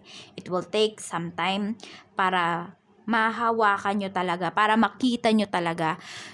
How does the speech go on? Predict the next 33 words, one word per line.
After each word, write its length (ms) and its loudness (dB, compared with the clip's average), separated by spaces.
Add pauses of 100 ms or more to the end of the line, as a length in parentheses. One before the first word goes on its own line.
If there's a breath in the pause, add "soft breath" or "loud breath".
yung 640 4
s-, 320 -10 (240)
pagiging 400 2
successful 640 -2
ninyo. 480 -2
Pero 240 4
that 160 2
doesn't 480 0
mean 320 0
na 160 2
dapat 320 0
kayong 300 2
huminto. 420 -4
Dapat 400 0
magpatuloy 800 0
pa 160 -6
kayo 240 -4
para 320 4
ma-reach 560 0
nyo 160 2
yung 160 -2
goal 240 2
ninyo, 400 -2
para 240 4
ma-reach 400 0
nyo 80 2
yung 300 4 (420 loud breath)
state 480 0
na 80 -2
yan 400 -4
ng 240 0
inyong 480 -2
business. 480 -8